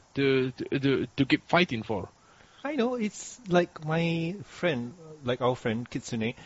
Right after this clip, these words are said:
Speaker 2: he believes that Final Fantasy thirteen is good.
Speaker 1: Oh,
Speaker 2: He
Speaker 1: no.
Speaker 2: believes it.
Speaker 1: Don't talk about that. <laughs> No, but that, that is something, that is something very in character for Death, and also very out of character as well.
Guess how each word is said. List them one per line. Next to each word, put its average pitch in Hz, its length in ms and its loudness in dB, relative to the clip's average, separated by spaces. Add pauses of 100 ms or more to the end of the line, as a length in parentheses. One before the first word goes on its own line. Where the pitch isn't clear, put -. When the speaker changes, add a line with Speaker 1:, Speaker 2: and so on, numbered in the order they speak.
(280)
Speaker 2:
he 185 140 4
believes 170 340 4
that 139 140 4
Final 180 260 4
Fantasy 175 400 2
thirteen 165 340 4
is 156 160 4
good. 107 340 6 (440)
Speaker 1:
Oh, 131 200 6
Speaker 2:
He 151 120 4
Speaker 1:
no. 127 140 8
Speaker 2:
believes 147 280 10
it. 110 120 6
Speaker 1:
Don't 165 160 8
talk 156 180 6
about 120 140 2
that. 226 1500 2
<laughs> - 20 2
No, 208 260 10
but 196 180 10
that, 165 500 4
that 262 120 6
is 359 120 8
something, 302 340 2
that 220 120 0
is 294 60 -4
something 269 360 0
very 165 420 2
in 220 120 -2
character 233 460 2
for 214 160 0
Death, 156 540 0 (160)
and 180 140 4
also 214 320 4
very 226 260 4
out 220 140 4
of 196 140 0
character 208 360 0
as 147 120 0
well. 147 420 4